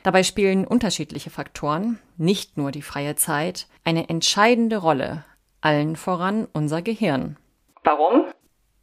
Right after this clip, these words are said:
Wenn wir ununterbrochen arbeiten, sammelt sich im Gehirn das Stoffwechselprodukt Adenosin, das Müdigkeit signalisiert. Unser Körper zeigt uns dann durch Gähnen, Dehnen oder Unkonzentriertheit,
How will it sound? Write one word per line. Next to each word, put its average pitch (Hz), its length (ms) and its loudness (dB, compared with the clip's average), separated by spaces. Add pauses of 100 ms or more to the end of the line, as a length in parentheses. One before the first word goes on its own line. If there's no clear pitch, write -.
Wenn 190 280 4
wir 202 240 0
ununterbrochen 240 760 4
arbeiten, 143 800 -4
sammelt 208 320 0
sich 214 140 -6
im 190 160 -2
Gehirn 175 420 0
das 156 180 -4
Stoffwechselprodukt 185 1080 -6
Adenosin, 156 800 0
das - 260 -10
Müdigkeit 170 580 -2
signalisiert. 147 720 -6 (460)
Unser 175 220 4
Körper 214 400 0
zeigt 160 420 -2
uns 196 180 -4
dann 214 280 0
durch 147 220 -6
Gähnen, 180 800 0 (120)
Dehnen 190 760 2
oder 147 300 -6
Unkonzentriertheit, 185 1080 -2